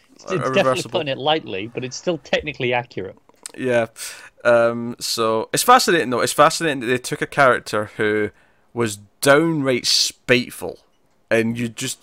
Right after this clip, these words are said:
Speaker 2: y-, you know, you were ready to just, like, "Oh, just hit her with a bus or something." That's just, you know.
Speaker 1: Yeah.
Speaker 2: 'Cause I, I think in, up until a point you kinda hated her more than the commander at certain points, depending on what
Speaker 1: Oh,
Speaker 2: was going on.
Speaker 1: definitely, yeah.
Speaker 2: Um, even though, even,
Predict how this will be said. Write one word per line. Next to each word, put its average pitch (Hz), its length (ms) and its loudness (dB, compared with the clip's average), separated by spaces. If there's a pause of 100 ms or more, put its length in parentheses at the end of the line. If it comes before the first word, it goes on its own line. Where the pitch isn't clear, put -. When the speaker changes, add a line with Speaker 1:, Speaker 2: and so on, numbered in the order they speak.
Speaker 2:
y-, - 400 -16
you 143 100 -6
know, 117 120 -2
you 113 160 -4
were 135 120 4
ready 151 260 4
to 127 60 -2
just, 123 180 -6
like, 113 120 -4
"Oh, 113 100 2
just 113 160 -4
hit 123 100 -4
her - 40 -2
with 104 120 -2
a 95 40 -4
bus 95 240 -6
or 95 40 -12
something." 90 340 -10
That's 110 140 -6
just, - 280 -12
you 113 80 -8
know. 98 140 -8 (540)
Speaker 1:
Yeah. 107 160 -14 (540)
Speaker 2:
'Cause 151 140 -4
I, - 100 -4 (340)
I 147 80 -6
think 285 320 0
in, 233 180 -2
up 170 140 4
until 165 240 -2
a 113 60 0
point - 300 -4
you 120 80 -8
kinda 135 320 -4
hated 107 300 -4
her 107 80 -4
more 107 160 -6
than 101 100 -6
the 95 60 -10
commander 98 600 -4
at 98 120 -4
certain 80 260 -4
points, - 580 -10 (240)
depending 127 440 0
on 110 60 -4
what 214 80 2
Speaker 1:
Oh, - 20 4
Speaker 2:
was - 100 0
going 147 180 0
on. - 140 -4
Speaker 1:
definitely, 101 200 -10
yeah. 101 180 -6 (560)
Speaker 2:
Um, 98 520 -4 (440)
even 247 220 2
though, 214 160 6
even, 226 160 -2